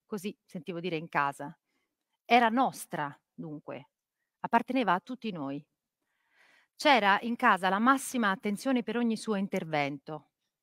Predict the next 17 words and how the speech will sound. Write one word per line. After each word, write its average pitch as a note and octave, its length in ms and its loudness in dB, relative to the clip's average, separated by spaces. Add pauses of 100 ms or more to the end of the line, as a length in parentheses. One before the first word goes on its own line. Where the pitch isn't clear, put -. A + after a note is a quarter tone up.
(280)
Si - 240 -6
taceva E3+ 580 0 (200)
a F3 100 -2
tavola E3 400 0
per E3+ 140 -10
seguire G3 320 -6
un E3+ 80 -8
servizio F#3+ 420 -8
che F3 80 -6
la F3 80 -4
riguardasse, F3 640 2
una F3+ 160 -10
sua F3 140 -6
dichiarazione F3 800 -6
al D#3 160 -4
T D#3 100 -14
G. C#3+ 180 -14